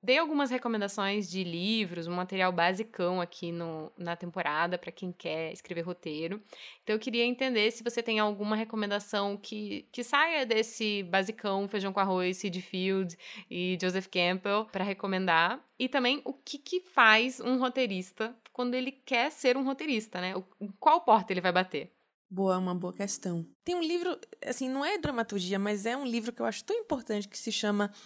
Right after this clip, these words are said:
Speaker 2: Seis Passeios pelos Bosques da Ficção, de Humberto Eco,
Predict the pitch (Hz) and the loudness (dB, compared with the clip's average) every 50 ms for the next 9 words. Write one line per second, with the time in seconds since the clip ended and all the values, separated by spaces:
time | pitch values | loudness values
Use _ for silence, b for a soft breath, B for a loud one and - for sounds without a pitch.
0 | B B B B B B - - 220 226 - - 240 233 233 - 220 202 190 196 | B B B B B B -4 -2 -2 -2 -2 -2 -2 -2 0 0 0 0 -2 -2
1 | - - 196 185 185 175 170 175 175 175 175 - - - - 180 190 185 - 175 | -2 -2 -2 -2 -2 -4 -2 -4 -4 -4 -4 -6 -6 -4 -4 -4 -4 -4 -6 -10
2 | - - - - - 175 185 214 214 196 190 180 175 180 180 180 - 180 175 175 | -6 -6 -4 -2 -2 -2 -2 -2 -2 -2 -2 0 0 -2 -2 -4 -4 -2 0 0
3 | 170 - - - - | 0 -2 -4 -6 -14